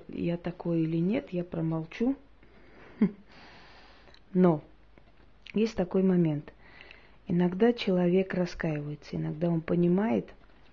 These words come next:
свою ошибку, он понимает, что он не с той связался и не ту, ту оскорбляет.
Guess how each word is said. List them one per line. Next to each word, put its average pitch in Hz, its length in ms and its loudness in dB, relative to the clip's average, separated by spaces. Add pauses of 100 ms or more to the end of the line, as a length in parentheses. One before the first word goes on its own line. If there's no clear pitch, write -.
(760)
свою 170 300 2
ошибку, 165 440 -6
он 156 80 -2
понимает, 185 440 0
что 170 200 -8
он 160 140 -2
не 165 320 0
с - 140 -12
той 170 200 -4
связался 185 720 -6 (140)
и - 100 -10
не 160 300 -4
ту, 175 520 -6 (100)
ту 175 220 -2
оскорбляет. 170 760 -6